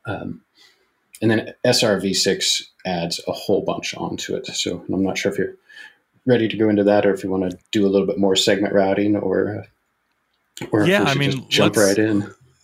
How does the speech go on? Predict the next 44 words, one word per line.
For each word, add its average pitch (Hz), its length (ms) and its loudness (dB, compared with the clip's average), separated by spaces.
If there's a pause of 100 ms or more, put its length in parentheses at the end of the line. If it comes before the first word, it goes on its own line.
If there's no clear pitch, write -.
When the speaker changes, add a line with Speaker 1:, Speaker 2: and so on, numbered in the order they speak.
(120)
Speaker 2:
let's, 156 380 -2
let's 160 260 -4
jump 151 280 0
right 135 220 2
in. 127 180 -2
We'll, 120 240 -2
we'll, 123 200 -6
we'll 131 160 -4
circle 147 300 -2
back 139 220 0
to 123 120 -10
I 131 100 -4
P 127 180 -8
v 117 160 -8
six, - 480 -6
uh, 113 340 -2
after 123 280 -4
the 110 60 -8
fact, 107 340 -6
but 104 120 -12
yeah, 147 140 -2
I 113 60 -4
mean, 110 120 -10
let's, 143 280 -10
let's 127 160 -12
cer-, 151 180 -8
jump 135 220 -4
right 131 100 -2
into 139 260 -8
it. - 160 -12
Speaker 1:
<clears throat> 107 280 -2 (520)
Okay. 123 260 2 (640)
Well, 113 340 2 (240)
s-, - 240 -6
segment - 360 0
routing 95 600 0
V 98 260 -4
six - 360 -2
or 95 160 0
S 95 180 0
R 95 200 0
V 98 160 -4
six - 580 -2
is, 95 500 0